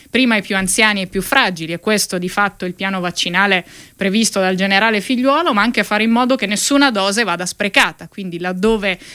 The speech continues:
appunto non c'è la possibilità per una rinuncia o per qualcosa del genere di vaccinare chi si era prenotato, non si possono sprecare dosi. Questo è l'altro pezzo del piano del generale,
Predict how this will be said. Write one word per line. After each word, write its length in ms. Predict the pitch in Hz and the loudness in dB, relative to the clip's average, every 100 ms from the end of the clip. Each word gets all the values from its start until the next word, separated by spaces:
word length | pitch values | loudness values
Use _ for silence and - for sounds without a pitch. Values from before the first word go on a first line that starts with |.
| - | -18
appunto 600 | - 180 - 285 220 196 | -12 -10 0 2 2 -2
non 160 | 180 180 | -4 -4
c'è 160 | - 226 | 0 2
la 100 | 208 | 2
possibilità 880 | 202 - 196 185 185 185 247 240 - - - | -2 -4 -4 -2 -2 2 2 2 -2 -20 -12
per 120 | 196 | -6
una 140 | 202 | -2
rinuncia 840 | 196 190 202 233 233 226 - 202 185 | 0 0 2 4 4 2 0 0 -2
o 60 | |
per 160 | - 185 | -4 -6
qualcosa 440 | 196 185 220 202 | -4 -4 -2 0
del 180 | 190 190 | 0 0
genere 560 | 185 277 220 175 165 160 - - | 2 2 2 -2 -4 -6 -14 -14
di 120 | 196 | -6
vaccinare 640 | 190 196 - 208 269 247 190 | 0 0 0 2 2 2 -2
chi 140 | 202 | -8
si 180 | - 254 | -6 -2
era 180 | 240 226 | -2 -2
prenotato, 600 | 233 254 262 294 302 294 | -2 -2 2 0 2 0
non 220 | 254 311 | 2 0
si 200 | - 269 | -2 -2
possono 440 | 214 226 - 226 | 0 -2 0 -2
sprecare 540 | 190 - 190 226 208 202 | -4 -4 -2 2 2 2
dosi. 380 | 262 247 175 170 | 2 2 0 -4
Questo 260 | 190 - | -6 -4
è 20 | |
l'altro 380 | 185 214 226 202 | 0 0 0 -4
pezzo 580 | 180 208 226 - 196 180 - - - | 0 0 2 0 -2 -2 -6 -18 0
del 220 | 190 190 | 0 0
piano 480 | 285 285 262 202 175 | 2 4 4 -2 -6
del 160 | 175 | -8
generale, 640 | 165 175 175 247 233 185 | -8 -8 -2 0 0 -2